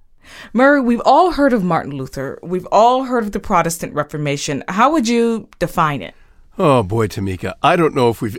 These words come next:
Speaker 2: ever had a bigger subject on Question of the Day than this one.
Speaker 1: Mm-hmm.
Speaker 2: We're talking about a movement that fundamentally changed the Eurocentric world and,
Speaker 1: Mm-hmm.
Speaker 2: over time,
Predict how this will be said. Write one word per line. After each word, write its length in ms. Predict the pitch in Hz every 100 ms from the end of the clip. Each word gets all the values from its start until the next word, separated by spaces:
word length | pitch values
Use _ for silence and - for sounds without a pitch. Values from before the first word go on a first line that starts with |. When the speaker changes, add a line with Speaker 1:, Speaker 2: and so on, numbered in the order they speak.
| -
Speaker 2:
ever 320 | 156 147 120
had 220 | 101 92 95
a 100 | 120
bigger 420 | 101 98 147 156 156
subject 600 | - 110 95 107 110 -
on 160 | 98 101
Question 420 | - 110 - 113
of 120 | 107
the 60 | 101
Day 220 | 104 92
than 280 | 85 95 90
this 220 | 107 -
one. 220 | 92 73
Speaker 1:
Mm-hmm. 340 | 80 170 202 196
Speaker 2:
We're 80 | 175
talking 420 | 208 175 185 185
about 280 | 160 139 135
a 80 | 113
movement 500 | 113 135 127 127 131
that 160 | 95 -
fundamentally 880 | - - 151 151 139 123 117 117
changed 580 | 98 120 107 107 98 98 -
the 200 | 107 104 107
Eurocentric 760 | 131 123 - 123 117 95 -
world 320 | 87 82 85 - - 151
and, 180 | 107
Speaker 1:
Mm-hmm. 80 | 123
Speaker 2:
over 240 | 131 139 156
time, 460 | 147 127 123 120